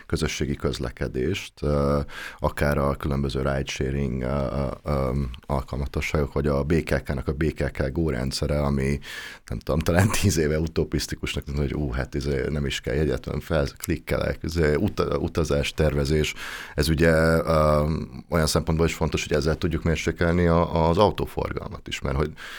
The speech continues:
hogyha nem egyszerű és kényelmes használni a, a közösségi kö-, kö-, közlekedést, akkor nem fogják.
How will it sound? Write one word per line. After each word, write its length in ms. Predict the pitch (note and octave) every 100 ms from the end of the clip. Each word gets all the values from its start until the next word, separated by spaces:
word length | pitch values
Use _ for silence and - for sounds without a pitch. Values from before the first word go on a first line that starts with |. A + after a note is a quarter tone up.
| - -
hogyha 460 | D2+ - D2 C#2+ D2+
nem 200 | E2 D2
egyszerű 640 | D#2+ D#2+ - D#2 D2+ D2
és 260 | D2+ C#2 -
kényelmes 500 | E2 C#2+ C2 C#2 -
használni 600 | C2 - C#2+ B1+ B1+ A#1
a, 100 | - B1
a 300 | B1+ C2 C#2
közösségi 400 | - C#2 - C#2
kö-, 320 | - D#2+ -
kö-, 520 | - C#2+ - D2 D2 C2
közlekedést, 600 | E2 D#2 G2 F2+ F#2 -
akkor 180 | E2+ A2
nem 160 | G#2 D#2+
fogják. 400 | - - G1+